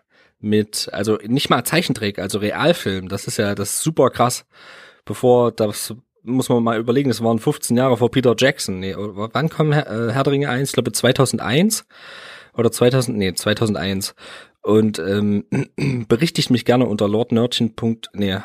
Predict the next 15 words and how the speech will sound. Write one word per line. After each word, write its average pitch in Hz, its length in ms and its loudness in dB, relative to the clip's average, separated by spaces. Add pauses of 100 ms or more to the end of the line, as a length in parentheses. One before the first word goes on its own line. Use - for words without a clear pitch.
andersrum. 101 520 -6 (680)
Äh, 101 160 0
post 135 300 0
at 113 160 0
lord 113 200 2
nerdchen 123 300 2
punkt 110 240 -4
de. 85 240 -6 (960)
Äh, 104 300 0 (960)
das 117 180 -6
ist - 320 -4
einfach 135 460 0 (460)
abgefahrener 117 680 -2
Schissel, 107 400 -4
ey. 73 220 -12